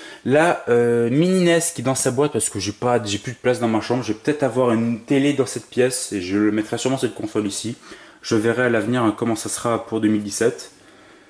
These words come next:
Euh, après, il y a, il y a plein de trucs. Donc la télé est tout au fond en fait. Et, euh, bah, après, il y a plein de trucs, hein. Si j'enlève ça par exemple,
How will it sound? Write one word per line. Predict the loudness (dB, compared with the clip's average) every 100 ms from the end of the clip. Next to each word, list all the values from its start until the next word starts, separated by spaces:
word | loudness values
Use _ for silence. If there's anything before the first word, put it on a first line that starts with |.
| _ _ _ -6
Euh, | 0 0 -2 -8 -6
après, | -6 0 2
il | 4
y |
a, |
il | 2
y |
a |
plein | 2 0
de | 0
trucs. | -2 0
Donc | -2 2
la | 0
télé | 2 0 2 2
est | 2
tout | 0 2
au | 0
fond | 2 0 0
en | -2
fait. | -2 -2 -4
Et, | -8 -2
euh, | 0 0
bah, | 0
après, | -2 0
il |
y | 0
a |
plein | 0
de | 0
trucs, | -2 -2
hein. | -4 -10 -20 -20 -20 _
Si | -6
j'enlève | 0 2 2
ça | 0 2 0
par | 2 0
exemple, | 0 -2 -4 -4